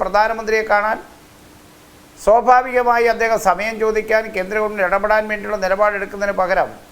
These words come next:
അതാണ് ഞാൻ ആരംഭത്തിൽ സൂചിപ്പിച്ചത്, ഏത് വിഷയത്തെയും രാഷ്ട്രീയമായി എടുക്കുക, അത് ഇടതുപക്ഷ ജനാധിപത്യ മുന്നണി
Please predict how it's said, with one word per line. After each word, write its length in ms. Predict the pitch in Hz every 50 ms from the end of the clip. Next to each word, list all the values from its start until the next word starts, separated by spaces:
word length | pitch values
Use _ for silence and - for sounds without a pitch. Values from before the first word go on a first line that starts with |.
| - - - - - - - - - - - - - - - - - 131
അതാണ് 240 | 143 196 233 269 277 269 269
ഞാൻ 120 | 269 269 247 233
ആരംഭത്തിൽ 440 | 240 262 247 247 262 - 254 240 - -
സൂചിപ്പിച്ചത്, 600 | 214 214 190 196 196 196 156 - 160 131 135 147 165 - - - - - - - - - - - - - - - - - - -
ഏത് 320 | - 160 202 240 277 269 320 302 294
വിഷയത്തെയും 600 | 262 - - 262 262 262 262 - 254 254 262 262 - 180 196
രാഷ്ട്രീയമായി 720 | 185 202 - - - - 247 269 262 262 254 254 240 240 233 226
എടുക്കുക, 320 | 226 - - - 220 233 117 - - 143 165
അത് 100 | 180 202 202
ഇടതുപക്ഷ 420 | 202 214 220 233 233 214 - - 226 220 214 190
ജനാധിപത്യ 580 | 190 175 185 202 220 220 233 220 233 220 226 226 214
മുന്നണി 200 | 214 214 214